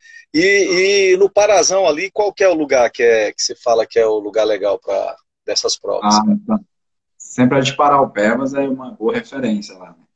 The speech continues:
Speaker 2: Que é uma
Speaker 1: Muita
Speaker 2: prova
Speaker 1: gente
Speaker 2: bem
Speaker 1: também, né, cara?
Speaker 2: É, então, eles têm uma X X L lá, que a galera fica na beira da pista, aquela vibração toda ali, é como se tivesse num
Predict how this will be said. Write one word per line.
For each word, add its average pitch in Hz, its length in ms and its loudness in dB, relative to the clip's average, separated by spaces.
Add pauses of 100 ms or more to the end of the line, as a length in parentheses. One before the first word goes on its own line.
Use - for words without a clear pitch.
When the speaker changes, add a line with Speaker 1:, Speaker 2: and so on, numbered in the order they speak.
(200)
Speaker 2:
Que - 60 -12
é 90 40 -6
uma 98 140 -6
Speaker 1:
Muita 147 220 0
Speaker 2:
prova 214 140 2
Speaker 1:
gente 113 200 -2
Speaker 2:
bem 117 140 0
Speaker 1:
também, 101 280 -8
né, 104 140 -8
cara? - 180 -14 (680)
Speaker 2:
É, 107 420 0
então, 107 420 -2
eles 110 220 2
têm 127 140 0
uma 135 180 0
X 110 140 -4
X 113 300 -6
L 107 300 0
lá, 110 240 2
que - 140 -18
a 104 40 -10
galera 104 760 -14 (140)
fica 113 260 -4
na 113 160 0
beira 113 320 2
da 98 140 -2
pista, - 420 -8
aquela 104 240 -2
vibração 104 760 -6
toda 101 280 -6
ali, 104 360 -4
é 117 80 -2
como 123 220 -10
se - 180 -10
tivesse 123 480 -2
num 113 200 -4